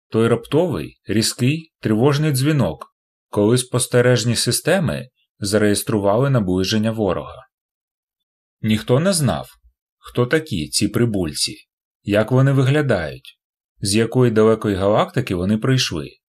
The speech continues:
Знали тільки, що вона десь у напрямку Плеяд. Перші розрізнені нальоти на далекі колонії та опорні пункти Землі.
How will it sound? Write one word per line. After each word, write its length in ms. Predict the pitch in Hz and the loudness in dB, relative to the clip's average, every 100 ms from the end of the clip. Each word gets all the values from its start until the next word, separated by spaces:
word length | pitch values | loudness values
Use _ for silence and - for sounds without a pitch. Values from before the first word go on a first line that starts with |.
| _ _ _ | _ _ _
Знали 440 | - 98 110 196 180 | -6 0 2 2 0
тільки, 500 | 107 80 - 73 - _ | -2 -4 -6 -14 -16 _
що 220 | - - | -8 -2
вона 220 | 107 120 113 | 0 2 0
десь 320 | 110 147 - | 0 0 -2
у 80 | 113 | -2
напрямку 580 | 101 92 95 113 107 123 | 0 -2 -2 -4 -4 -2
Плеяд. 460 | 127 120 120 69 - _ _ _ _ _ _ _ _ _ _ _ _ _ _ - | 0 0 -2 -6 -14 _ _ _ _ _ _ _ _ _ _ _ _ _ _ 0
Перші 480 | 113 143 - 160 139 | 2 2 0 -2 0
розрізнені 760 | 120 110 104 120 117 127 127 | 0 0 2 2 2 2 4
нальоти 640 | 123 113 92 82 - - - _ - | 2 2 0 -2 -10 -16 -20 _ -4
на 160 | 101 | 0
далекі 400 | 95 107 110 110 | 2 4 2 -2
колонії 540 | 101 107 113 165 127 92 | -2 0 2 0 0 -2
та 120 | 92 | -2
опорні 520 | 95 95 110 127 123 | -2 0 0 2 0
пункти 460 | - 101 107 113 107 | -2 -4 -2 -2 -2
Землі. 480 | 120 110 87 67 | 0 0 -2 -6